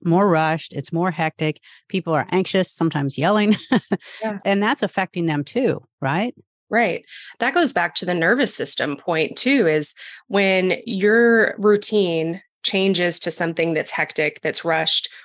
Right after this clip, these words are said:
Speaker 2: or maybe you're just overlooked altogether, right? That's normal. It's not intentional, but sometimes our animals are overlooked in that process.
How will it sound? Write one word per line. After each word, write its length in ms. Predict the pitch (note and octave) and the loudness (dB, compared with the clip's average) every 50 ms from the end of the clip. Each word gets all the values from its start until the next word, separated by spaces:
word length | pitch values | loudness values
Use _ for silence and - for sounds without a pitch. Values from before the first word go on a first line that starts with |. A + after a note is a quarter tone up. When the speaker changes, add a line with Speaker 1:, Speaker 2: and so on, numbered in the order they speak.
| _ _ - | _ _ -2
Speaker 2:
or 100 | F#3+ F#3+ | 0 2
maybe 260 | F#3+ F#3+ G3 A3+ C#4 | 2 2 2 2 2
you're 240 | C4+ B3+ F#3+ F#3+ G3+ | 2 2 2 2 2
just 180 | G3+ G3 - - | 2 0 -2 0
overlooked 560 | E3 G3 F3 F#3 F3 F3 E3+ - - - - - - | 0 0 0 0 -2 -2 -2 -4 -4 -8 -6 -4 0
altogether, 640 | F3+ F3 E3 - F3 D#3 D#3 C#3+ - - - - - | 0 0 0 0 0 -2 -2 -2 -2 -4 -8 -6 -2
right? 360 | E3 D#3+ D#3+ E3 F3 - - _ _ _ - | 0 0 2 0 0 -2 -6 _ _ _ -6
That's 260 | - F3 F#3 - - | -4 -2 -2 -2 -2
normal. 480 | G3 E3 D#3 D#3 D#3+ E3 E3+ F3 F3+ - | -2 0 0 0 0 0 0 0 0 0
It's 200 | - F3+ - - | -2 -2 -2 -2
not 160 | E3+ E3 - | -2 -2 -2
intentional, 760 | - F#3+ - - E3+ E3 - - F3 E3 E3 E3 E3+ F#3 F#3 _ - - - - _ _ _ - | -2 -4 -4 -4 -4 -2 -2 -2 -2 -2 -2 -2 -2 -4 -4 _ -20 -20 -20 -20 _ _ _ -2
but 360 | F#3 F3+ E3+ E3 E3 - - | 0 2 2 0 0 0 -2
sometimes 480 | - - E3+ E3+ E3+ F3+ F#3 G3 F3+ - | -2 -2 -2 -2 -2 -2 -2 -2 -2 0
our 240 | - E3+ E3+ F3 - | 0 2 2 2 2
animals 580 | - E3 D#3+ E3 E3+ F3 F3+ F#3+ G3 F#3+ - | 0 -2 -2 -2 -2 -2 -2 -2 -2 -2 -2
are 260 | - E3+ F3 F3 - F3 | 0 0 2 2 2 0
overlooked 440 | F#3 F3 F#3+ G3 G#3+ C4 C4 - | 0 0 0 0 0 0 -2 -2
in 80 | E3 D#3 | -6 -6
that 160 | D3 C#3 - - | -4 -6 -6 -4
process. 580 | D3 C#3+ C#3+ - - - - - - - - | -4 -4 -2 -2 -2 -4 -2 -2 -4 -4 -4